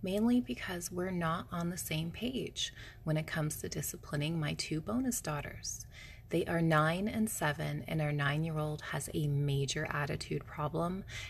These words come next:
and is always talking back to me, mostly. But my husband doesn't see it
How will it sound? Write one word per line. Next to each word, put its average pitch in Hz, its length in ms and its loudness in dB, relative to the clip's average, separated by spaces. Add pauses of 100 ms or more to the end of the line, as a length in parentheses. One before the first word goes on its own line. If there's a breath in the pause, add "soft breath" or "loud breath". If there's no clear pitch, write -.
(100)
and 156 120 2
is 147 220 0
always 156 580 4
talking 147 600 -2
back 147 300 -2
to - 120 -4
me, 147 320 -2 (260)
mostly. 156 640 0 (880 loud breath)
But 151 120 4
my 160 120 2
husband 175 440 2
doesn't 208 280 2
see 156 320 2
it - 260 0